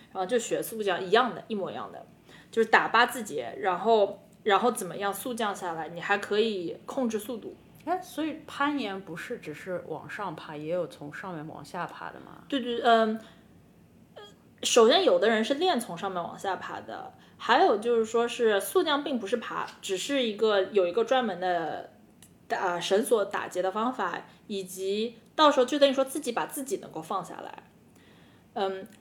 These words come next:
Speaker 1: 因为，因为毕竟第一，呃，每条线要去爬之前，第一次要是，就是说绳索都要设好嘛，这样大家才安全嘛，所以第一个人一般就是有这样的一个使命。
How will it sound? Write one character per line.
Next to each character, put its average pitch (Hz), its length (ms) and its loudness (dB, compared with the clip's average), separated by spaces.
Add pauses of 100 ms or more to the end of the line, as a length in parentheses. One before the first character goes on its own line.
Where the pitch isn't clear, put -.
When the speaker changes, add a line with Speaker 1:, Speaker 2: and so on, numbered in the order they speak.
Speaker 1:
因 311 100 -2
为， 320 160 0
因 311 80 -4
为 320 120 -2
毕 320 180 2
竟 269 260 -2 (100)
第 311 420 4
一， - 140 -10 (200)
呃， 208 180 2
每 185 200 0
条 196 220 4
线 254 500 -2
要 262 120 6
去 254 140 -4
爬 170 220 -6
之 226 120 -4
前， 185 240 -6
第 262 100 0
一 285 80 2
次 269 220 -2
要 202 160 6
是， - 180 -6 (120)
就 196 80 0
是 185 60 0
说 196 160 -2
绳 185 260 0
索 214 160 0
都 185 100 0
要 185 100 2
设 254 220 2
好 - 180 -4
嘛， 175 220 -8
这 - 100 -6
样 208 120 -2
大 196 80 0
家 202 80 0
才 202 100 -8
安 190 180 -8
全 202 160 -14
嘛， - 180 -16 (280)
所 214 140 0
以 214 40 -8
第 254 140 0
一 262 40 2
个 233 120 4
人 165 160 -4
一 175 60 -6
般 180 180 -4
就 185 100 -4
是 180 140 -6
有 165 120 -2
这 165 120 -6
样 190 100 -2
的 160 60 -10
一 - 40 -14
个 - 100 -12
使 - 200 -12
命。 - 220 -14